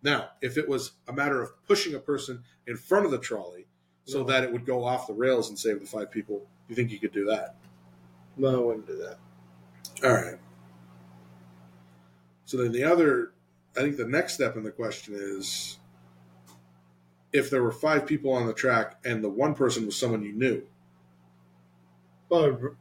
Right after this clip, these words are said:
Speaker 2: well,
Speaker 1: would you still pull the lever? Would you save your
Speaker 2: how
Speaker 1: friend
Speaker 2: much,
Speaker 1: or
Speaker 2: how
Speaker 1: kill
Speaker 2: much
Speaker 1: five
Speaker 2: do I like
Speaker 1: strangers?
Speaker 2: this person?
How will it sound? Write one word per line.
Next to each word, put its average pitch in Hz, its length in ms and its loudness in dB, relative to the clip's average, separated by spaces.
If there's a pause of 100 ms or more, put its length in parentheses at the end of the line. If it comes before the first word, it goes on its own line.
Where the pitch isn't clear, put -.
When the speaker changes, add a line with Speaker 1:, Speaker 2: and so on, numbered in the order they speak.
(120)
Speaker 2:
well, 131 340 2 (600)
Speaker 1:
would 127 240 4
you 120 220 0
still 123 220 0
pull 104 240 0
the 98 40 -8
lever? 104 240 -2 (800)
Would 120 160 0
you 113 280 0 (100)
save 135 340 4
your 123 120 2
Speaker 2:
how 143 100 -2
Speaker 1:
friend 147 280 4
Speaker 2:
much, - 20 -4
Speaker 1:
or 127 120 0
Speaker 2:
how 143 60 -2
Speaker 1:
kill 139 120 6
Speaker 2:
much - 100 -2
Speaker 1:
five 123 120 2
Speaker 2:
do 135 60 2
I 131 40 0
like 131 320 0
Speaker 1:
strangers? - 60 -16
Speaker 2:
this 120 140 -6
person? 110 340 -8